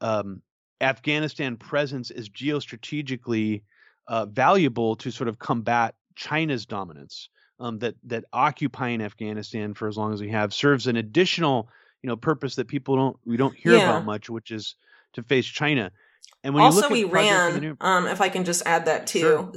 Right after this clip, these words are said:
Speaker 2: because there's a lot
Speaker 1: Yeah.
Speaker 2: of stuff, um, you know, Afghanistan has a border with Iran, and a lot of the competition between the U S and Russia, actually,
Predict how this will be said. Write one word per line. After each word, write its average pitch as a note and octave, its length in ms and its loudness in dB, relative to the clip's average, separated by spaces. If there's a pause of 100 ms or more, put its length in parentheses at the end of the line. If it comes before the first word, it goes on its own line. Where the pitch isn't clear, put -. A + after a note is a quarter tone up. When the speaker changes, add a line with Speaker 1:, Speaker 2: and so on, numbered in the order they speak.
Speaker 2:
because G#3+ 340 2
there's G#3+ 180 2
a A3 60 4
lot G#3+ 220 8
Speaker 1:
Yeah. A3 60 4
Speaker 2:
of G#3+ 40 -2
stuff, A3 400 4
um, F#3 240 2
you F3+ 80 0
know, F#3 100 2
Afghanistan F#3+ 580 0
has F3+ 140 0
a F#3 60 2
border F#3 320 2
with F#3 140 2
Iran, F#3+ 540 0 (360)
and E3+ 680 2
a F#3 80 4
lot F3+ 240 6
of F#3 140 -4
the F3+ 540 -4
competition G3+ 920 2
between F#3+ 320 0
the F3 60 -2
U F#3 180 4
S F3 120 0
and D3 160 -2
Russia, D#3+ 300 4
actually, A3+ 800 2